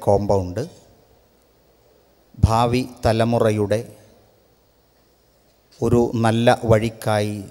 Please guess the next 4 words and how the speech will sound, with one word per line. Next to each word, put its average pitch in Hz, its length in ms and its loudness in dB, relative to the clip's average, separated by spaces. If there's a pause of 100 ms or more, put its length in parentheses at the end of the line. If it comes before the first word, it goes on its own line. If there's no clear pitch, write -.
(560)
ചലിപ്പിക്കുവാൻ 101 680 -2 (2250)
ഒഴിച്ചു 123 460 2
തന്ന, 104 220 0 (500)
സൗകര്യപ്പെടുത്തി 110 760 0